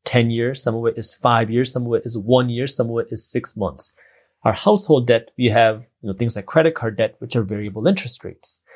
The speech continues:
So now interest rates are shooting up and they're gonna continue to go higher.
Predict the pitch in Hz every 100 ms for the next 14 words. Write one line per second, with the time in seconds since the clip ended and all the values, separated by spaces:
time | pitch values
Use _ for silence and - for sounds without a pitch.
0 | - - 151 185 - - 247 - 233 -
1 | 143 127 - - 127 - 165 139 117 -
2 | - _ - 127 131 135 135 123 131 123
3 | 190 147 139 113 107 107 110